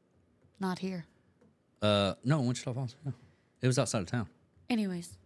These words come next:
Speaker 2: Anyways, so we drive her to the bus station, and the conversation we had when, when she gets out of the, uh, car, we drive off. He goes,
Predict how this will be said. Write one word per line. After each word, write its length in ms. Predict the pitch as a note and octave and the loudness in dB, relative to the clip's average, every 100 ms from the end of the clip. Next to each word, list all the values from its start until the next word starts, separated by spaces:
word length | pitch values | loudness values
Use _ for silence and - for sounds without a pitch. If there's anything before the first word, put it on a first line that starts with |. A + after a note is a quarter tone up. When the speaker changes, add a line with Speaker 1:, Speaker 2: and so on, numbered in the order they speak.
| _ _ F3 | _ _ 4
Speaker 2:
Anyways, 280 | E3+ G#2+ - - - - _ _ - | 4 4 -2 -18 -20 -20 _ _ -2
so 320 | - E3 D#3 - _ | 2 4 2 -6 _
we 100 | D#3 | 2
drive 240 | D3 E3+ G3+ | 6 8 8
her 80 | F#3+ | 4
to 80 | D#3+ | 4
the 120 | C#3+ | 4
bus 280 | B2 C#3+ C#3+ | 6 6 4
station, 680 | - G#2+ G#2 - G#2+ A2+ A2+ - _ _ _ _ _ _ _ _ _ _ _ _ _ | 2 2 2 -2 -4 -6 -10 -20 _ _ _ _ _ _ _ _ _ _ _ _ _
and 460 | A#2 B2 A#2 A#2 A2 | 2 4 4 0 0
the 80 | B2 | -2
conversation 1040 | - F3 G3+ F#3 C#3+ - C3+ C3 - A#2 | -2 0 2 2 0 2 2 2 0 0
we 140 | A2 | 0
had 760 | G2 - B2 G2+ E2+ E2 E2 F#2+ _ _ _ - - _ | 0 2 4 4 2 -2 -6 -10 _ _ _ -20 -20 _
when, 320 | A#2 A#2+ B2 A#2+ _ _ | 0 2 2 0 _ _
when 180 | B2 C3 | 2 2
she 260 | C3 G3 F#3+ | 4 2 2
gets 320 | D3+ D3 - | 4 2 4
out 160 | C#3+ B2+ | 2 2
of 180 | G#2 | 0
the, 60 | G2+ - | -2 2
uh, 280 | A#2+ G#2+ G2 | 4 4 0
car, 520 | - C#3 B2+ G2+ F#2+ - - | 2 4 4 2 -2 -8 -2
we 160 | C3 C#3+ | 2 4
drive 400 | C#3 B2+ G#2+ A2 | 6 6 4 4
off. 520 | E3 C#3 F#2+ F2 - _ _ _ _ | 6 6 4 -2 -8 _ _ _ _
He 160 | - B2+ | -6 0
goes, 320 | G#2+ F#2+ | 0 0